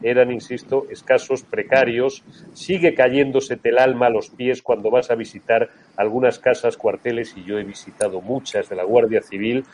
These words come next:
y ves que tienen goteras, que tienen humedades, y dices, "¡Qué vergüenza!". Y luego llega el último ministro, el último secretario de Estado,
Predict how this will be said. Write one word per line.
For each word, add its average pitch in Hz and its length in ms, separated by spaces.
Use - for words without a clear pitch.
y 117 120
ves 131 200
que 123 140
tienen 123 280
goteras, 117 520
que 117 120
tienen 123 300
humedades, 113 500
y 101 60
dices, 101 460
"¡Qué 151 100
vergüenza!". 120 840
Y 117 80
luego 170 200
llega 151 200
el 135 80
último 147 400
ministro, 123 460
el 117 60
último 120 300
secretario 110 600
de 95 80
Estado, 113 480